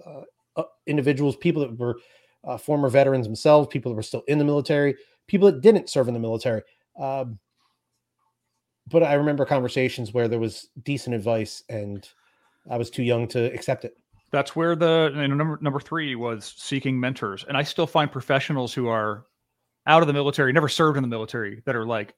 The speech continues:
Speaker 2: "I don't need a mentor. I don't understand what that's
Speaker 1: Mm.
Speaker 2: gonna do." And, and what it, what it does is you can mentor up or you can mentor down. You can actually mentor with somebody who's junior to you, which means you're talking to somebody who might be like, "Hey, this is how your cell phone works. You're old now," and,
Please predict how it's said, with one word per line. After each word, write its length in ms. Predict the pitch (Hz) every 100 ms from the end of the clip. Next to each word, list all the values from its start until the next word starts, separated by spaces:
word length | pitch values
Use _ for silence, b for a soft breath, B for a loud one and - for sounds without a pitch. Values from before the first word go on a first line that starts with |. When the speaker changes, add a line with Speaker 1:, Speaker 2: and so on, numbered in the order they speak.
| -
Speaker 2:
"I 80 |
don't 160 | 160 156
need 200 | 135 110
a 20 |
mentor. 500 | 104 104 107 123 120
I 40 | 139
don't 80 | 151
understand 400 | 139 127 151 131
what 80 |
that's 200 | 107 135
Speaker 1:
Mm. 20 | 190
Speaker 2:
gonna 160 | 120
do." 340 | 110 147 117 - b b b b
And, 180 | 135 127 -
and 300 | 139 113 117
what 160 | 147 143
it, 200 | - - -
what 120 | 131
it 140 | 117
does 400 | 147 175 143 117
is 300 | 131 117 107
you 100 | 135
can 160 | 151 135
mentor 380 | 135 175 151 127
up 220 | 160 -
or 40 |
you 100 | 127
can 120 | 117 120
mentor 240 | 113 113
down. 300 | 110 104 107
You 80 | 123
can 80 | 156
actually 200 | 160 139
mentor 300 | 135 147 139
with 120 | 131
somebody 220 | 135 117
who's 140 | 110
junior 360 | 95 117 127 147
to 120 | 147
you, 300 | 160 175 185 -
which 180 | 135 -
means 240 | 139 131 117
you're 140 | 123
talking 280 | - 151 165
to 80 | 147
somebody 300 | 160 139 127
who 120 | 127
might 240 | 139 147
be 120 | 147 131
like, 300 | 123 113 - b b b b b
"Hey, 340 | 175 190 147
this 180 | 131 143
is 80 | 151
how 100 | 175
your 160 | 185
cell 200 | 175 226
phone 260 | 220 185 147
works. 340 | 147 135 -
You're 160 | 160 180
old 320 | 190 220 147
now," 340 | 131 123 160 165
and, 280 | 139 127